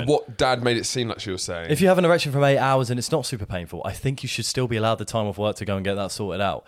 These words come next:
Speaker 1: If
Speaker 2: Yeah.
Speaker 1: you haven't taken Viagra and you've had a consistent
Speaker 2: <laughs>
Speaker 1: erection for
Speaker 2: Yeah.
Speaker 1: eight hours, get yourself to a fucking doctor.
Speaker 2: Yeah.
Speaker 1: And that's advice
Speaker 2: That's,
Speaker 1: for all
Speaker 2: yeah.
Speaker 1: you young,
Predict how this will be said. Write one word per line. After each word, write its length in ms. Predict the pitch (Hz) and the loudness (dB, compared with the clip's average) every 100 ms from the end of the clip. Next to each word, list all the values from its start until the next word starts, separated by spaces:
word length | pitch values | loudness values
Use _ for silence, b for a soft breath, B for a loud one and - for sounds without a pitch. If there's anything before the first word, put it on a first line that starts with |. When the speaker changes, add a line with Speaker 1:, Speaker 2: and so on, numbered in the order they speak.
| B | B
Speaker 1:
If 60 | |
Speaker 2:
Yeah. 40 | 117 | 0
Speaker 1:
you 60 | 147 | 2
haven't 220 | 185 175 | 0 0
taken 260 | 175 156 | 0 2
Viagra 500 | 135 135 135 117 80 62 | 2 4 4 0 -4 -6
and 80 | 95 | -6
you've 100 | 92 | -4
had 100 | 101 | -6
a 40 | |
consistent 580 | - 104 - 120 - 120 | -6 -6 -6 -4 -4 -2
Speaker 2:
<laughs> 60 | 113 | 0
Speaker 1:
erection 300 | 117 - 92 | 0 -2 -2
for 80 | |
Speaker 2:
Yeah. 100 | 117 104 | 2 2
Speaker 1:
eight 80 | 98 | 2
hours, 380 | 107 85 80 - B - | 0 0 -2 -10 B -4
get 160 | 131 | -2
yourself 300 | 110 - 123 | -2 -2 -4
to 100 | - | -4
a 60 | 113 | -2
fucking 300 | 113 107 104 | 0 0 0
doctor. 400 | 107 - - 65 - | -2 -4 -8 -12 -6
Speaker 2:
Yeah. 260 | 104 90 - | -4 -4 -4
Speaker 1:
And 120 | 107 | -6
that's 160 | 98 | -6
advice 480 | 107 98 104 69 - | -6 0 0 -2 -6
Speaker 2:
That's, 240 | 92 - 98 | -6 -4 -2
Speaker 1:
for 40 | |
all 40 | 104 | 0
Speaker 2:
yeah. 100 | 110 | 2
Speaker 1:
you 100 | 107 | 2
young, 380 | 107 101 98 | 2 2 0